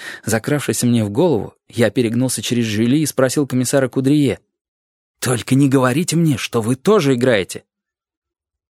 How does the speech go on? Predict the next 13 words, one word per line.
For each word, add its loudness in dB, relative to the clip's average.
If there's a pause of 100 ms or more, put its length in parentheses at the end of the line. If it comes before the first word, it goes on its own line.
(280)
«Я 2
устоял, 0 (160)
господин 0
Маласен. -4 (640)
Просьбы 4
были 4
весьма 0
настойчивые, 0 (300)
но 0
я 2
устоял». 0 (1000)
А -2
потом, -4